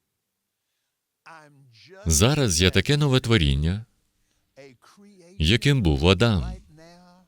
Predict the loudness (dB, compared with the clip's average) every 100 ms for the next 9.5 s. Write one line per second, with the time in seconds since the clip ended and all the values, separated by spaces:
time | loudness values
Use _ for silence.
0 | _ _ _ _ _ _ _ _ _ -20
1 | -20 -20 _ 4 6 6 4 4 0 0
2 | 2 2 2 0 0 0 0 0 2 2
3 | 0 0 0 2 0 2 0 -2 -6 -14
4 | _ _ _ _ _ _ -20 -20 -20 -20
5 | -20 -20 -20 _ _ _ _ _ -20 -8
6 | 2 2 2 0 -4 -2 -2 0 -2 -2
7 | -4 -8 -18 _ _ _ _ _ _ _
8 | _ -6 -2 0 0 0 -2 -2 -2 -2
9 | -2 -2 -2 -2